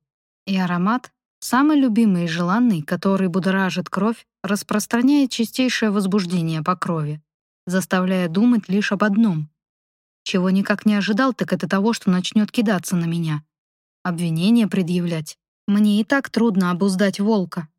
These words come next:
Так еще и она ведет себя очень провокационно. Своенравное поведение, открытая одежда —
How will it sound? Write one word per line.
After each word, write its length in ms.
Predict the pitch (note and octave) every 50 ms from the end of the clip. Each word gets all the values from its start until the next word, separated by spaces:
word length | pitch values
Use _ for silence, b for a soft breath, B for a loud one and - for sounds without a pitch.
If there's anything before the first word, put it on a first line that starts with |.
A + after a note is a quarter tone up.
| _ _ _ _
Так 180 | - G3 F3+ -
еще 260 | A3 - - A#3+ A3+
и 60 | A3
она 280 | A3+ A#3 A#3 A#3 G#3+ F#3
ведет 300 | F3 F3+ E3 A#3 A#3 -
себя 240 | - A3 F#3 F#3
очень 340 | F#3 F#3+ G3 - - G3 F#3+
провокационно. 880 | - G3 F#3+ G3 G3 - G#3+ - - B3 A#3+ A3+ F#3+ E3+ D#3+ D#3 D3+ D3+ - _ _ _ _ _ _ _ _
Своенравное 640 | - - G3 G3+ G#3 A3+ A#3 C4 C4+ B3 A3+ G#3 G3
поведение, 640 | F#3 - G3 F#3+ G3+ F3 G#3+ A#3+ B3 A3+ G#3 G3 F#3
открытая 500 | F3+ - - - A#3+ B3+ - G#3 F3+ F3
одежда — 540 | E3+ D#3 F#3+ G#3+ A3 G3+ F#3 F3+ F3+ F3